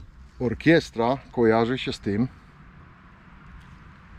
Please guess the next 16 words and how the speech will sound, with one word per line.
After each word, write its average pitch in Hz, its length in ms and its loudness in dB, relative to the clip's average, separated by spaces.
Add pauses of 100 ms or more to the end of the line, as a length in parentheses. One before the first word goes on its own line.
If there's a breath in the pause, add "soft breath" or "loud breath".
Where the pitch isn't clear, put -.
(540)
że 90 140 -6
jest 90 160 -6
muzyka, 113 720 0
że 90 120 -10
jest 85 180 -10
zabawa, 110 680 0
że 92 120 -10
ktoś - 240 -12
się - 180 -10
bawi, 113 640 2
że 98 140 -6
jest 90 160 -8
wesoło, 104 840 0
że 85 160 -10
tego, 95 400 -4
nie? 78 220 -8